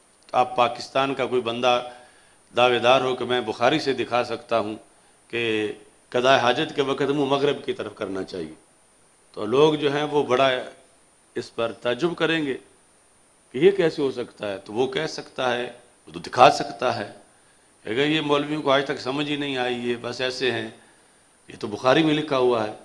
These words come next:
कि शर्रिकू औ गर्रिबू, तो अब लिखा हुआ है, लेकिन वो बंदा जो दावेदार है कि पाकिस्तान में कज़ाए हाजत करते वक्त मुंह मगरिब की तरफ करना चाहिए, वो परले दर्जे का गुमराह है,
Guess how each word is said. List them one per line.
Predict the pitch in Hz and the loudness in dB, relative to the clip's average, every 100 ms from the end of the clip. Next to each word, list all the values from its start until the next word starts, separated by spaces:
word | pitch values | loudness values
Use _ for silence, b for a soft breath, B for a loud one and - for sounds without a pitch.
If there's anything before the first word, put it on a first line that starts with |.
| _ _ _ _ _ _ _ _ 92 | _ _ _ _ _ _ _ _ -4
कि | 101 101 98 98 - | 0 0 -2 -6 -6
शर्रिकू | 131 123 117 110 113 110 104 | 0 2 2 0 0 -2 -2
औ | 104 101 | -4 0
गर्रिबू, | 117 117 110 101 95 - - _ _ _ _ _ _ _ _ _ _ _ _ - | 2 2 0 -2 -6 -8 -20 _ _ _ _ _ _ _ _ _ _ _ _ -2
तो | 131 | -2
अब | 120 | 4
लिखा | 180 196 202 | 2 8 8
हुआ | 175 156 107 | 8 6 4
है, | 101 82 - - _ _ _ _ _ _ - | 0 -4 -8 -20 _ _ _ _ _ _ -2
लेकिन | 143 160 160 | 0 0 2
वो | 160 190 | 4 4
बंदा | 156 156 160 | 2 2 2
जो | 143 | 2
दावेदार | 139 131 117 120 147 | 2 2 4 4 4
है | 131 | 4
कि | 127 123 | -2 -4
पाकिस्तान | 120 117 117 - - 135 143 131 | 2 0 0 -10 -2 0 0 -4
में | 113 113 - b b b b b - | -6 -8 -12 b b b b b -2
कज़ाए | 120 139 120 | 4 6 6
हाजत | 123 156 - | 4 2 -2
करते | 131 139 | -2 0
वक्त | 127 127 123 110 | -2 -2 -4 -2
मुंह | 131 139 131 110 | 0 2 2 2
मगरिब | 143 156 139 131 | 2 2 0 -4
की | |
तरफ | 123 113 113 | -2 -2 0
करना | 117 113 104 95 | -2 0 0 0
चाहिए, | 98 90 113 | -2 0 -2
वो | 120 127 | 0 0
परले | 127 139 160 170 | 2 2 2 0
दर्जे | 147 135 147 | -2 0 -2
का | 139 123 | -2 -2
गुमराह | - 101 104 104 | -2 -2 4 4
है, | 90 | 4